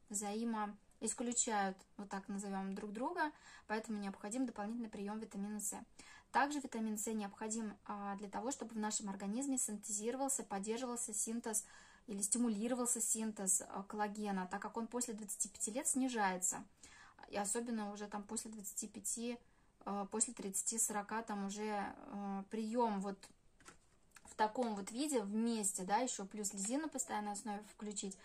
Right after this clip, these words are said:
это обязательно нужно. Про лизин я еще расскажу в своем другом видео. А, это тоже такой, а, аминокислота, которая не выделяется организмом, и ее тоже, как и витамин С,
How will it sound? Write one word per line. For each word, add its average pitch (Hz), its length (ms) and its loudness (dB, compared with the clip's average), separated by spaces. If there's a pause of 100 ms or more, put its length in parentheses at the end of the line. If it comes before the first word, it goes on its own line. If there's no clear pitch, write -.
(220)
это 220 200 -2
обязательно 214 420 0
нужно. 196 400 0
Про - 140 -6
лизин 220 340 -2
я 226 100 0
еще 214 200 0
расскажу 208 360 -4
в 208 60 -2
своем 202 420 -2
другом 208 300 -2
видео. 196 400 -2 (560)
А, 190 240 0
это 185 140 -4
тоже 208 380 -4 (120)
такой, 202 500 -2
а, 196 340 0
аминокислота, 214 760 2
которая 220 360 -2
не 208 160 0
выделяется 202 500 -2
организмом, 254 640 0
и 214 60 -4
ее 208 220 0
тоже, 214 240 -4
как 196 200 -6
и 208 40 -6
витамин 202 360 -2
С, 262 220 2